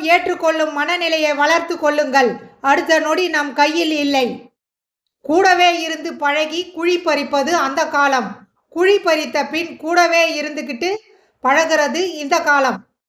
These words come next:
பிறரை பற்றி அதிகம் அறிந்து கொள்ளவும் வேண்டாம், உன்னை பற்றி அதிகம் பகிர்ந்து கொள்ளவும் வேண்டாம். இரண்டுமே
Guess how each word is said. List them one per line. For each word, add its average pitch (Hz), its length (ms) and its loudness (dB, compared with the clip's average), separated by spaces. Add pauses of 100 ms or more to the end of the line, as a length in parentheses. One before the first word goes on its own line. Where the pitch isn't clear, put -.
(1120)
பிறரை 311 500 4
பற்றி 294 420 2
அதிகம் 330 440 2
அறிந்து 339 340 -2
கொள்ளவும் 311 500 2
வேண்டாம், 285 480 4 (340)
உன்னை 349 340 0
பற்றி 320 380 2
அதிகம் 349 420 2
பகிர்ந்து 339 440 0
கொள்ளவும் 302 480 2
வேண்டாம். 262 460 4 (440)
இரண்டுமே 349 560 4